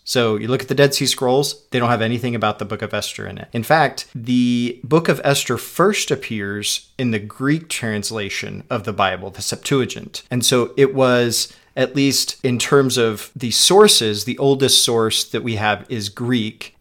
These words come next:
And then there were some translations into Hebrew.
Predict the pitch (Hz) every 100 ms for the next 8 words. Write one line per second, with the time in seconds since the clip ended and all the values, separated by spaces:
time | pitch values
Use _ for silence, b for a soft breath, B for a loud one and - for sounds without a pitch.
0 | - 123 113 139 151 156 151 135 120 120
1 | 117 110 120 107 113 107 - 107 101 -
2 | - 120 - - 117 101 -